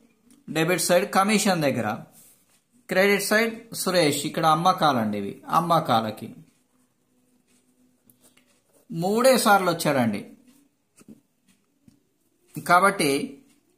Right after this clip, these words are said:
ఇక్కడ క్రెడిట్ వచ్చింది కదండి సిరిసిల్ల కన్సైన్‌మెంట్‌లో, అంటే ఇక్కడ ఎటువైపు వస్తాడు? డెబిట్ సైడ్ వస్తాడండి, ఏం లేదు. To సిరిసిల్ల కన్సైన్‌మెంట్ ఖాతా.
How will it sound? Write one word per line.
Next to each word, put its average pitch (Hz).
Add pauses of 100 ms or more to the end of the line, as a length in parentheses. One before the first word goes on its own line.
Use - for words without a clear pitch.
(280)
ఇక్కడ 220
క్రెడిట్ 208
వచ్చింది 220
కదండి 214
సిరిసిల్ల 202
కన్సైన్‌మెంట్‌లో, 202 (540)
అంటే 196 (300)
ఇక్కడ 202
ఎటువైపు 196
వస్తాడు? 202 (360)
డెబిట్ 170
సైడ్ 214
వస్తాడండి, 135 (260)
ఏం 180
లేదు. 113 (840)
To 170 (880)
సిరిసిల్ల 160 (1120)
కన్సైన్‌మెంట్ 139 (840)
ఖాతా. 113